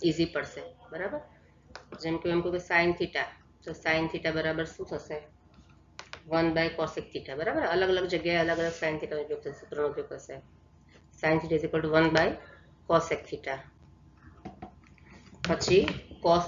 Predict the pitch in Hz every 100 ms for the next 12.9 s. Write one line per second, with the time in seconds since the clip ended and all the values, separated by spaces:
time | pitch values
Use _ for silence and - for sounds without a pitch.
0 | - 170 165 165 160 165 160 175 180 -
1 | - - - - - - - - - -
2 | - - - - - - - - - -
3 | - - - 165 165 - 175 160 165 165
4 | 170 160 151 151 151 151 147 - 175 214
5 | - - - - 160 170 160 160 190 -
6 | - - 170 165 - - - - - -
7 | - - - - - - 151 156 185 294
8 | - - - - - - 147 160 160 160
9 | 160 - 170 - 156 - 127 - - -
10 | - - - - 165 165 - 170 175 190
11 | 175 170 170 175 170 175 190 - - -
12 | - - - - 175 151 151 - 185